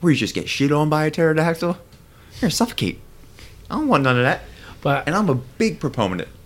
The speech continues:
Speaker 1: proponent of animals. I would love to live in a world of dinosaurs, but I know it's not possible.
Speaker 2: But I definitely see, like, I, I get the whole profit thing.
Speaker 1: Oh, I get it too.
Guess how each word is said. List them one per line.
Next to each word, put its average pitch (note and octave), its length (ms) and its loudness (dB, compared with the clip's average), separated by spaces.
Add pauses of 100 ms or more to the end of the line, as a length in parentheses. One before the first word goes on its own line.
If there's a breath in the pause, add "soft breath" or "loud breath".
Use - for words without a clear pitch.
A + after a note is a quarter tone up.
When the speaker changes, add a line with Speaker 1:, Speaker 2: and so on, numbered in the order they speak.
Speaker 1:
proponent G2 420 -2
of D#2 80 -2
animals. D#2 400 -8
I D#3 80 0
would C3+ 100 -2
love D3 200 0
to A2+ 60 -4
live G#2+ 140 0
in F#2 60 0
a - 20 0
world F2 240 0
of - 20 -10
dinosaurs, D#2+ 440 0
but F2 120 -6
I E2 60 -6
know A#2+ 160 0
it's A2+ 140 -6
not C3+ 160 0
possible. G#2+ 460 -8 (360 loud breath)
Speaker 2:
But D#3+ 120 4
I D#3+ 100 6
definitely C#3 460 2
see, C#3+ 220 -6
like, G#2+ 460 -8 (320)
I, A#2+ 180 -2
I B2+ 160 -2
get C#3+ 360 0 (360)
the - 100 -8
whole A#2 200 0
profit A#2+ 380 -6
thing. - 180 -20 (160)
Speaker 1:
Oh, C#3 60 0
I B2+ 80 6
get D#3+ 160 2
it A#2+ 80 2
too. C#2 220 -6